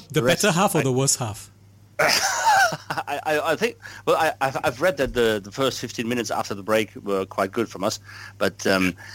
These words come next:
Speaker 2: my experience, I don't know how your experience is, but my experience is that I, I, I think I can read how a game,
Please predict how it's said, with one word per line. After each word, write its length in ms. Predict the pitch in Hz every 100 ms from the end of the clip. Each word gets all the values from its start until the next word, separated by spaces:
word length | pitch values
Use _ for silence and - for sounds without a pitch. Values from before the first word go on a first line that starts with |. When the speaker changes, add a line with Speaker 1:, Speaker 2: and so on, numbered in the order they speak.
| - - - - - - - - -
Speaker 2:
my 280 | 151 143 175
experience, 720 | 165 - - 143 127 82 - -
I 80 | 120
don't 200 | 135 147
know 200 | 143 139
how 260 | - 123
your 220 | 131 135 135
experience 420 | - 123 110 101
is, 220 | 101 90
but 180 | 101 95 -
my 280 | 120 131
experience 460 | 151 - 139 135 123
is 220 | 117 110
that 140 | 117 101
I, 180 | 107 - -
I, 220 | 107 104 - - - - - - - - - -
I 60 | -
think 240 | - 147
I 60 | 127
can 400 | - 123 113 107
read 340 | 170 143 95 - - - - -
how 280 | - 117 113
a 100 | -
game, 480 | 107 117 135 104 -